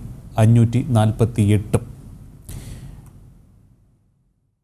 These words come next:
രണ്ട് ലക്ഷത്തി എഴുപത്തി അയ്യായിരത്തി നാനൂറ്റി എഴുപത്തിയാറ് പേർ രോഗമുക്തി നേടിയിട്ടുണ്ട്. നിലവിൽ ഇരുപത്തിനാലായിരത്തി തൊള്ളായിരത്തി നാൽപത്തിയൊൻപത് പേരാണ് അവിടെ ചികിത്സയിൽ കഴിയുന്നത്.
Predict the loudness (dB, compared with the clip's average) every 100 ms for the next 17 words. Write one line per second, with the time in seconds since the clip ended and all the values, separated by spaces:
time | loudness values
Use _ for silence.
0 | 0 2 4 0 0 2 2 2 2 2
1 | 2 2 2 2 2 2 2 2 2 2
2 | 2 2 4 4 2 4 4 4 2 0
3 | 2 4 2 2 2 2 2 2 2 0
4 | 2 2 2 2 2 2 0 0 0 0
5 | 0 0 0 0 0 2 2 2 0 0
6 | 2 2 0 0 0 0 2 0 0 0
7 | 2 0 2 0